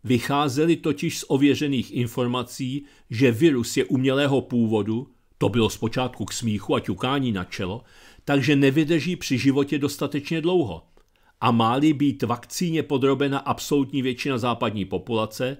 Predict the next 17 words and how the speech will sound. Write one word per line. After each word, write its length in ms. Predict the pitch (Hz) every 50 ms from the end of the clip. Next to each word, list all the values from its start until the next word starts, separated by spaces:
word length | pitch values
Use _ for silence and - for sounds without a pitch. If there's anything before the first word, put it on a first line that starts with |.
| - _ _ _ _ _
jinde 280 | 113 123 123 117 127 147
už 220 | - 135 113 110
dávno 440 | 104 160 175 165 147 120 113 110 95
začali 360 | 113 110 - - 131 117 104
používat 640 | 98 - 95 - 120 107 90 117 117 110 113 104
účinné 440 | - 117 101 - - 131 117 104 95
léky, 500 | 92 92 92 92 90 - - - 131 - - _ _ _ _ _ _ _ _ _ - - - _ -
bude 360 | 117 131 139 123 135 127 120
nutno 380 | 135 160 208 - - - 127
v 60 | 92 107
laboratořích 680 | 110 104 104 123 131 135 131 - 151 135 160 156 -
připravit 520 | - - 139 139 139 135 135 131 135 113 139
jeho 220 | 135 120 113 120
další 560 | 110 95 120 113 123 143 139 - - 135 113
bratříčky 680 | 95 107 110 107 - - - 151 139 - - - 160 135
a 60 | 120
sestřičky 680 | - - 113 - - - - 131 - - - 160 160